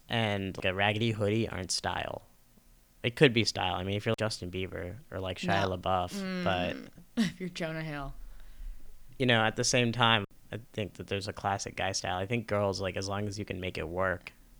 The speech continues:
Speaker 1: I can't really judge.
Speaker 2: That's fair. What about deal breakers? Girl shows up in this, you're calling it off. You're not, there's not gonna be a second date.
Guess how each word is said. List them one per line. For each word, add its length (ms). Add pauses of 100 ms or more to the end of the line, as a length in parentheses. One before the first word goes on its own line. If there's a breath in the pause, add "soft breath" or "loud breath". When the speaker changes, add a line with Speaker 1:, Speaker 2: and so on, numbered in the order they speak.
(260)
Speaker 1:
I 100
can't 260
really 200
judge. 400 (420)
Speaker 2:
That's 200
fair. 320 (220)
What 160
about 480
deal 180
breakers? 540 (260)
Girl 180
shows 220
up 160
in 100
this, 280 (720)
you're 100
calling 320
it 120
off. 340
You're 100
not, 160
there's 180
not 160
gonna 120
be 140
a 40
second 300
date. 280